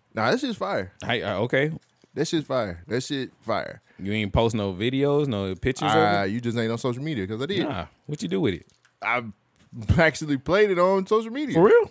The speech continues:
Speaker 1: Yep.
Speaker 2: Okay. Like, what you do?
Speaker 1: Oh, I just re-, uh, was redoing, um, some of the songs on Donda. It comes with Donda, not the
Speaker 2: Mm-hmm.
Speaker 1: deluxe version though.
Speaker 2: Mm.
Speaker 1: So but I
Speaker 2: Did they
Speaker 1: fuck
Speaker 2: have
Speaker 1: with
Speaker 2: that
Speaker 1: it.
Speaker 2: verse with three stacks on it?
Speaker 1: Mm-mm.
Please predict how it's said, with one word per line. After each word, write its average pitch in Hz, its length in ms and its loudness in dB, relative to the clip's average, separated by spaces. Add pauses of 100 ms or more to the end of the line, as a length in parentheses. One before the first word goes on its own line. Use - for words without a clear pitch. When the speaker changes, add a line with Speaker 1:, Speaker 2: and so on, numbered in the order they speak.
Speaker 1:
Yep. 185 200 -8 (140)
Speaker 2:
Okay. 311 300 -2 (440)
Like, 135 160 0
what 147 120 -2
you 147 80 -12
do? 185 160 -8 (1600)
Speaker 1:
Oh, 370 320 2
I 190 100 -2
just 202 160 -4
re-, 208 340 -2
uh, 151 180 6
was 147 200 0
redoing, 208 640 -2
um, 196 600 -4 (640)
some 214 200 -2
of 214 40 2
the 208 40 0
songs 208 280 -2
on 208 140 -2
Donda. 214 200 -2
It 151 60 0
comes 233 220 2
with 127 120 -2
Donda, 98 400 -2
not 143 200 2
the 127 60 0
Speaker 2:
Mm-hmm. 156 40 -8
Speaker 1:
deluxe 151 280 -2
version 85 320 -10
though. - 160 -20 (300)
Speaker 2:
Mm. 69 280 -14 (960)
Speaker 1:
So 82 280 -12 (680)
but 117 260 -2 (760)
I - 60 -16
Speaker 2:
Did 104 100 -2
they 107 40 2
Speaker 1:
fuck 104 80 4
Speaker 2:
have 104 120 2
Speaker 1:
with 101 80 0
Speaker 2:
that 92 40 -2
Speaker 1:
it. 85 60 -6
Speaker 2:
verse 104 220 -2
with 87 140 -8
three 110 140 -6
stacks 131 380 -8
on 139 120 -10
it? - 100 -18 (160)
Speaker 1:
Mm-mm. 101 220 -10